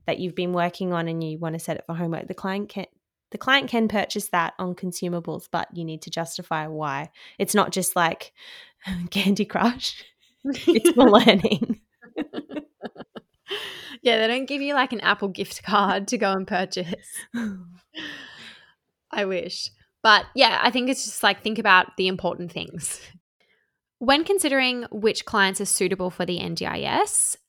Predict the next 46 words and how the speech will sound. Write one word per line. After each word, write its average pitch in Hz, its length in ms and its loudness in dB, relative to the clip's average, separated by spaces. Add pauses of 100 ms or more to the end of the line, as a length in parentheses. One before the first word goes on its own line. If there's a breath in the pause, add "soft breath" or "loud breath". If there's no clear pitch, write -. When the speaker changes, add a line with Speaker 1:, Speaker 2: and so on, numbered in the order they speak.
(140)
Speaker 2:
um, 180 480 -2
and 185 420 -4
when 185 280 -4
to 185 60 -8
have 180 200 -2
those 175 160 -4
conversations 170 1000 -6
with, 170 200 -8
say, 170 180 -8
parents 254 640 -4
or - 80 -12
caregivers 190 560 -6
or 175 80 -8
participants, - 840 -8 (500 loud breath)
it's 226 140 0
important 226 380 0
to 294 100 0
consider, 208 520 -2
like, 190 180 -8
who 185 320 -4
is 190 220 -6
eligible 165 720 -6 (300)
for 160 60 -12
the 170 100 -4
N 170 100 -6
D 170 100 -8
I - 120 -2
S. - 360 -6 (440)
So 214 120 0
one 208 180 4
thing 247 160 -4
to 247 120 -6
keep 254 200 -2
in 254 100 -2
mind, 180 440 -4
and 180 100 -4
I 175 100 -2
didn't 175 200 -6
actually - 260 -6
know 180 140 -6
this 170 120 -10
until 170 200 -8
a 165 60 -6
few 170 120 -10
years 170 240 -4
ago, - 320 -6